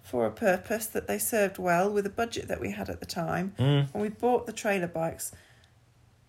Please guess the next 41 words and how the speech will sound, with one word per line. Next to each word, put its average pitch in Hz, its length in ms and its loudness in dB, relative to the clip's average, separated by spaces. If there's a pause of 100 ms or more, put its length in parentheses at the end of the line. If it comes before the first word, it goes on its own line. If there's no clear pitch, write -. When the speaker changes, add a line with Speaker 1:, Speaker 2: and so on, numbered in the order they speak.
(320)
Speaker 1:
You 226 100 -6
know, 190 120 0
we'd 196 160 -4
not 233 180 0
long 202 240 2
laid 196 240 2
out 190 160 4
on 202 100 -2
having 196 280 -4
to 208 140 -8
replace 190 600 -2 (1080)
Speaker 2:
The 101 60 -2
bikes 95 300 6
that - 100 2
were - 60 -2
Speaker 1:
the 98 100 2
bikes 95 200 12
that 90 80 10
Speaker 2:
stolen. 87 160 10
Speaker 1:
were 87 60 10
stolen. 170 600 2
We 185 80 -2
couldn't 202 260 -4
have - 120 -2
Speaker 2:
That's 196 100 -2
Speaker 1:
afforded 101 280 8
Speaker 2:
right. - 60 2
We 104 80 6
lost 107 260 8
both 104 220 10
our 95 100 8
touring 107 280 6
bikes, 90 260 6
Speaker 1:
we - 20 -12
Speaker 2:
didn't 110 140 4
we? - 40 2
Speaker 1:
certainly 226 240 2
couldn't 214 200 -4
have 214 140 -4
afforded 202 400 -4
two 196 420 0